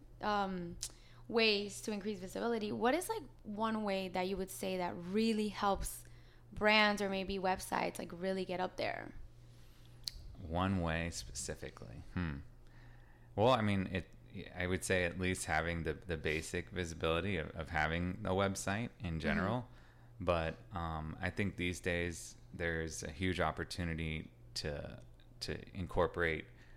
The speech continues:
Speaker 2: new types of marketing, like even being on this podcast, for example, um, having people, uh,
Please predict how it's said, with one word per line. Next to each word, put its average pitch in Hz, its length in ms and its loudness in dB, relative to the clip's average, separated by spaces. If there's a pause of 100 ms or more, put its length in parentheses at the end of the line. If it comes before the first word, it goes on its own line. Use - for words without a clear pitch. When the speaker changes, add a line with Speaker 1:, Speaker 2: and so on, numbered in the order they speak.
(200)
Speaker 2:
new 92 260 2
types 98 380 0
of 92 220 0
marketing, 101 560 2
like 80 240 -4
even 87 260 0
being 85 260 2
on 82 160 0
this 82 160 -6
podcast, 82 640 -2
for 98 120 -4
example, 98 540 -4 (540)
um, 78 500 -2 (100)
having 85 680 2 (800)
people, 82 680 2
uh, 76 180 -6